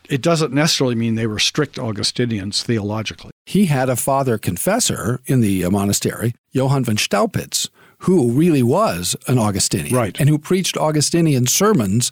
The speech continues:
Speaker 2: in the monastery that they heard.
Speaker 1: Right, and certainly had a big impact on Luther's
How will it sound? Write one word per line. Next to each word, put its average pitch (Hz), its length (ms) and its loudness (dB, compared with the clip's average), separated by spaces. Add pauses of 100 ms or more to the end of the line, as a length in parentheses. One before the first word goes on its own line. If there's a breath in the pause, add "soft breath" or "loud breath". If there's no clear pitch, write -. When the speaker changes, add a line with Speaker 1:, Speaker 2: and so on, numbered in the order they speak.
(160 loud breath)
Speaker 2:
in 147 480 2 (400 soft breath)
the 123 320 0
monastery 131 640 0
that 117 220 0
they 120 100 2
heard. 156 380 0 (200)
Speaker 1:
Right, 135 360 0
and 139 260 2
certainly 185 360 0
had 143 180 2
a 117 100 2
big 170 240 -2
impact 135 800 -2
on 127 320 0 (240)
Luther's 135 580 0